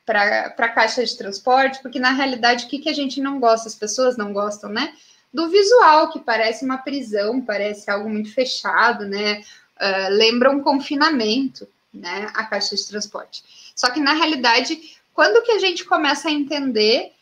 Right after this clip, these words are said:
que as coisas que a gente fala aqui, né, na questão de, de educar o nosso cachorro, né? Quando que a gente começa a entender que isso tudo não é pro mal do nosso cachorro, não é pro, né, não é pra fazer nenhum mal pra ele.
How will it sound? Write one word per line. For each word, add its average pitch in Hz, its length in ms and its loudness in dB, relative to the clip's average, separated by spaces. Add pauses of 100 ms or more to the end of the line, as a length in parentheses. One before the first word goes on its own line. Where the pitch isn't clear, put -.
(160)
que - 120 -2
as 277 160 0
coisas 262 440 0
que - 80 -4
a 262 40 4
gente 233 300 -4
fala 226 320 4
aqui, 240 260 -4
né, 226 140 0
na 214 120 -2
questão 214 480 -6
de, 202 560 -8 (720)
de - 140 -4
educar 233 400 0
o 233 40 -4
nosso 214 200 -6
cachorro, 214 580 0
né? 214 200 -4
Quando 330 200 2
que 403 80 -2
a 339 40 -2
gente 339 200 -4
começa 294 360 0
a - 20 0
entender 262 460 0
que - 160 -2
isso 294 180 -6
tudo 285 240 -6
não 302 220 0
é 277 100 2
pro 285 260 -6
mal 262 480 2
do 226 80 -6
nosso 196 280 -6
cachorro, 214 340 -6
não 214 80 -4
é 233 220 -4 (180)
pro, - 380 -2
né, 220 300 0
não 247 120 2
é 254 60 2
pra 294 140 -4
fazer 269 260 -2
nenhum 262 220 0
mal 240 300 4
pra 233 180 -2
ele. 196 300 -6